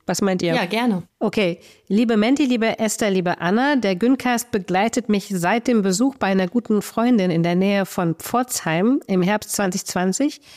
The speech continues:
Speaker 1: Die ersten fünf Folgen habe ich direkt bei Abfahrt ohne Pause im Auto hintereinander weggehört und mache seitdem, wo ich kann, Werbung für euch.“ Dafür schon mal sehr, sehr vielen Dank. „Ihr habt mich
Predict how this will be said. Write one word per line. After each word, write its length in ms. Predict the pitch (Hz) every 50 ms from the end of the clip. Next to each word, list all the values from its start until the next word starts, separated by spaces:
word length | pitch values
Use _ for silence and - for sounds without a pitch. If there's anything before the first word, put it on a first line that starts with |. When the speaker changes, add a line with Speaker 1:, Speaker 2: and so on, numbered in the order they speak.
| - - - - _ -
Speaker 1:
Die 80 | 214 214
ersten 340 | 233 240 240 - - 247 208
fünf 280 | - - 262 262 254 -
Folgen 380 | - 233 226 233 233 233 214
habe 180 | 208 214 202 196
ich 160 | 190 - -
direkt 400 | - 240 247 233 220 220 220 - -
bei 140 | 208 185
Abfahrt 460 | - 208 208 - - 233 214 202 202 -
ohne 220 | 202 208 214 196
Pause 400 | - - - 190 196 196 190 185
im 120 | 180 -
Auto 340 | - 180 190 208 202 - 190 156
hintereinander 600 | 175 202 202 - 185 175 175 175 180 170 165 185
weggehört 580 | 208 208 - 226 208 226 240 254 285 - - - - - - - - - _ _
und 160 | 214 185 175
mache 340 | 202 214 214 - 277 254 233
seitdem, 560 | - 214 185 - - 214 220 220 220 208 175
wo 120 | 180 220 233
ich 160 | 214 214 -
kann, 260 | - 220 214 214 214
Werbung 280 | 190 196 180 156 165 160
für 160 | - - - 85
euch.“ 280 | 95 170 160 - -
Dafür 260 | - - - - 180
schon 180 | 165 - - 185
mal 160 | 180 170 165
sehr, 220 | 160 165 175 180 170
sehr 140 | 170 165
vielen 300 | 160 - - 190 175 180
Dank. 200 | 175 160 - 170 - - - - - - - _ _ - - _ _ _ _ -
„Ihr 100 | 220 202
habt 140 | 233 - -
mich 380 | 240 240 240 226 - - -